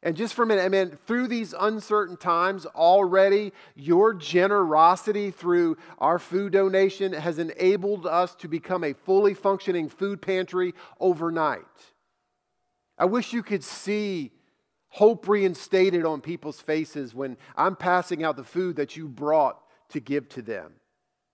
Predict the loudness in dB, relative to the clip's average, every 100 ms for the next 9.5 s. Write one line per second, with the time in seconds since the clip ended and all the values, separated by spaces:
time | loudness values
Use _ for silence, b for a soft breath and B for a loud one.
0 | _ _ _ _ -4 4 4 4 4 4
1 | 4 4 4 4 2 0 2 2 2 0
2 | -4 -2 4 4 4 4 4 4 0 -4
3 | -6 0 0 0 -2 -10 -8 -8 -10 -18
4 | b b b b -10 0 2 4 6 8
5 | 8 6 2 -2 -4 0 -2 -4 B -6
6 | -2 0 2 4 2 0 -4 -2 -4 -2
7 | -6 -4 -4 -4 -6 -4 -4 -2 -2 -2
8 | -4 -6 -6 -6 -4 -4 -4 -4 0 4
9 | 4 4 2 0